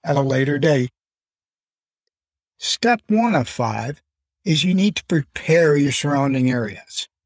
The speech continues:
Heavy soils need to be cleaned up first.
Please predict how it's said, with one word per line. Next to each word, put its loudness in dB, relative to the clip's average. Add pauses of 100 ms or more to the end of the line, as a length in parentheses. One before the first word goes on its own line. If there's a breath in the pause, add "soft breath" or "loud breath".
(1000)
Heavy 0
soils 0
need -2
to -6
be -6
cleaned 2
up 0
first. -6